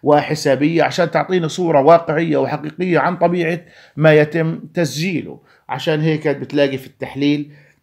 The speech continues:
آه، في معالجة البيانات بيعملوا رسومات بيانية. الرسومات البيانية بتعطيني، آه، إشارات معينة لجداول، بتعطيني مثلا لمنحنيات. بمجرد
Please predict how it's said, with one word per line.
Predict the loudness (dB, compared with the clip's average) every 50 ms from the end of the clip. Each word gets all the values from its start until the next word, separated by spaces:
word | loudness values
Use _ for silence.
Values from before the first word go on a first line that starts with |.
| _ _ -4
آه، | -4 -4 -4 -4
في | -6 -6
معالجة | -4 -2 0 2 2 2 2 0 -4 -8
البيانات | -6 -2 -2 0 0 0 -2 -4 -6
بيعملوا | -10 -8 -8 -6 -6 -4 -6 -4 -4
رسومات | -6 -6 -8 -8 -6 -4 -4 -6 -6 -6
بيانية. | -6 -6 -4 -4 -6 -6 -8 -8 -10 -10
الرسومات | -12 -12 -12 -10 -8 -8 -8 -8 -8
البيانية | -10 -8 -8 -6 -6 -6 -6 -8 -10 -10
بتعطيني، | -10 -12 -12 -12 -12 -10 -10 -8 -8 -10 -12 -14 -16 _ _ _ _ _ -6
آه، | -4 -2 -2 -2 -2 -6
إشارات | -8 -8 -6 -6 -4 -4 -6 -6 -8 -10
معينة | -10 -6 -6 -4 -4 -2 -4 -4 -4 -6 -6 -6 -6 -6 -6 -6 -6 -8 -10 -16 _ _ _ _ _ -8
لجداول، | -6 -6 -6 -4 -6 -6 -4 -2 0 0 2 2 0 0 -2 -4
بتعطيني | -6 -10 -12 -12 -8 -8 -8 -6 -6
مثلا | -8 -8 -8 -8
لمنحنيات. | -6 -6 -6 -6 -6 -8 -10 -10 -10 -8 -4 -2 -2 -2 -2 -4 -8 -10 -12
بمجرد | -10 -8 -6 -4 -2 -2 -2 -4 -6 -10